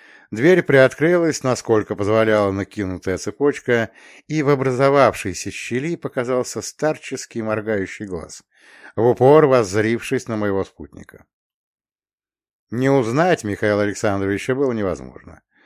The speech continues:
Некоторое время слуга, моргая, смотрел на него через приоткрывшуюся дверь,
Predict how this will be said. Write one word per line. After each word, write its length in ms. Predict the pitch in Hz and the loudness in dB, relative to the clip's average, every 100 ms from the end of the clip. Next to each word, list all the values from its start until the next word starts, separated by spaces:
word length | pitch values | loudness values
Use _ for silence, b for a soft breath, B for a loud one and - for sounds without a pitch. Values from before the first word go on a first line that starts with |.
| b b b b - | b b b b 0
Некоторое 500 | 165 185 - 156 147 | 4 4 6 6 6
время 360 | 165 190 165 | 6 2 -2
слуга, 560 | - 127 127 117 160 156 | 0 0 0 4 4 6
моргая, 560 | 131 117 107 151 147 123 | 4 2 4 4 4 2
смотрел 440 | 123 117 117 113 | -2 0 2 2
на 80 | 113 | 0
него 200 | 113 110 | 0 0
через 280 | - 113 98 | 0 -4 -4
приоткрывшуюся 960 | 104 110 104 - 98 - 98 92 104 | 0 0 0 -4 -6 -6 -8 -6 -6
дверь, 380 | 98 131 139 120 | -2 2 2 2